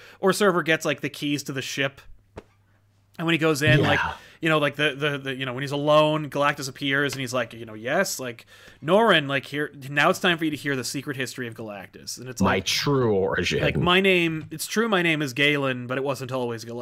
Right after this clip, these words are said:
Speaker 1: like, but, you know, my name was, I inherited Galactus. I didn't come up with that on the fly." And so your
Speaker 2: Mm.
Speaker 1: name, like, you know, or he says, like, "All hail Galactus." He was talking to Norrin, and Norrin's like,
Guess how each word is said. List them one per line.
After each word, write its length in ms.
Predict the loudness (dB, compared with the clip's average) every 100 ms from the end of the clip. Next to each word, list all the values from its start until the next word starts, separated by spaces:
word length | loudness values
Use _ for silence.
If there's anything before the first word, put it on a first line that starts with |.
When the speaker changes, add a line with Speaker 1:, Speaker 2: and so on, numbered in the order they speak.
| -6
Speaker 1:
like, 140 | -4
but, 120 | -4
you 80 | -4
know, 140 | -4 -2
my 240 | 0 0
name 240 | 0 -2
was, 220 | -4 -6 -4
I 80 | -2
inherited 560 | -2 -2 -2 0 -4 -10
Galactus. 600 | -12 -12 -14 -18 -12 -6
I 60 |
didn't 160 | -6 -6
come 120 | -2
up 120 | -2
with 80 | -2
that 120 | -4
on 100 | -4
the 60 | -6
fly." 580 | -10 -10 -10 -12 -14 -20 _ -20 -20 _ _ 0
And 240 | 2 4
so 260 | 4 4 6
your 200 | 6 6
Speaker 2:
Mm. 60 |
Speaker 1:
name, 260 | 4 2 0
like, 200 | -2 -2
you 140 | -6 -4
know, 100 | 0
or 200 | 4 4
he 160 | 4 0
says, 180 | 2
like, 140 | 0 -2 -6 2
"All 140 | 2
hail 280 | 4 4 4
Galactus." 840 | 2 0 4 2 0 -12 -10 -6
He 120 | -2 -2
was 100 | 0
talking 400 | 2 2 -2 -10
to 140 | -10
Norrin, 480 | -10 -2 0 0 -4
and 100 | -6
Norrin's 240 | -6 -6
like, 120 | -8